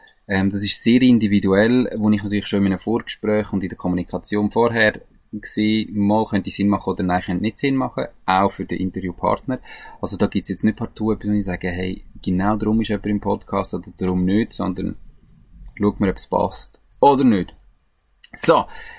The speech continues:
das wäre jetzt die Frage gewesen, die ich wollte beantworten heute. Ähm, natürlich möchte ich mich nochmal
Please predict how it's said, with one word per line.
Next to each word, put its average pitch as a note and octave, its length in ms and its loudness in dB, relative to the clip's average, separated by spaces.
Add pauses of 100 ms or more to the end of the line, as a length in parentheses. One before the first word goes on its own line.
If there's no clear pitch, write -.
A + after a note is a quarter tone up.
(300)
das C3 160 6
wäre C3 160 8
jetzt A2+ 260 0
die A2+ 60 8
Frage A#2+ 280 4
gewesen, C3 240 2
die A#2+ 100 8
ich G2+ 80 0
wollte G2 280 6
beantworten C#3+ 640 2
heute. C3 260 0 (200)
Ähm, G#2 260 0
natürlich G2 300 0
möchte A2 220 0
ich A2 80 -4
mich G#2 140 -2
nochmal A2 360 0